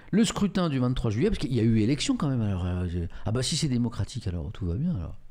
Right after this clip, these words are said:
Euh, le scrutin du vingt-trois juillet avait été taillé sur mesure, bon ça a été un peu arrangé tout ça, vous vous en doutiez, pour assurer cette succession dynastique, euh, en ne lui conférant qu'un mince vernis de légitimité.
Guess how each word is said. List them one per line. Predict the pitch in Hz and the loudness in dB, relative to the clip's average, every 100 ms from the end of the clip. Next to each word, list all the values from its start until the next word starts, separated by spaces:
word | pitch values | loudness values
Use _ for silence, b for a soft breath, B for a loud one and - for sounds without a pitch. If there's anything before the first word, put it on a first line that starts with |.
| - B B B B B - | -20 B B B B B -2
Euh, | 107 107 101 98 95 92 92 92 - | 0 0 2 2 0 0 2 0 2
le | 185 220 | 2 2
scrutin | - 202 175 170 | 0 0 0 0
du | 135 123 117 107 | 2 2 2 2
vingt-trois | 120 147 127 131 | 2 0 0 -2
juillet | 107 101 143 | 0 0 2
avait | 220 151 | 2 0
été | 127 127 | -2 -2
taillé | 175 160 165 | 2 4 2
sur | 160 147 | 0 0
mesure, | 113 113 110 180 139 | 2 2 2 0 0
bon | 107 | -2
ça | 95 | -2
a | |
été | 95 110 | -2 -2
un | |
peu | 104 | -2
arrangé | 98 95 104 | -2 0 -2
tout | 123 | -4
ça, | 98 143 | -4 -2
vous | 120 | 0
vous | 98 | 0
en | 95 | 0
doutiez, | 92 135 180 - B B B B B - | 0 0 -2 -2 B B B B B -2
pour | 165 | 2
assurer | 147 - 151 | 2 2 0
cette | 139 127 | 0 -2
succession | 131 120 127 - | -4 -2 -2 0
dynastique, | 120 107 101 - 196 - B B B - | 2 2 0 0 -4 -4 B B B -2
euh, | 110 95 71 | 0 -2 0
en | 117 110 104 101 98 | 0 2 2 2 0
ne | 98 - 123 | 0 0 2
lui | 117 120 | 2 2
conférant | 131 123 117 170 | 0 2 2 2
qu'un | 170 147 - - | 2 0 -2 -2
mince | 127 160 208 208 - - 127 | 0 2 0 -2 -4 -8 -4
vernis | 117 147 131 147 170 | -2 0 0 0 0
de | 135 135 | 0 0
légitimité. | 127 123 123 - 120 110 131 | 2 2 0 0 0 2 0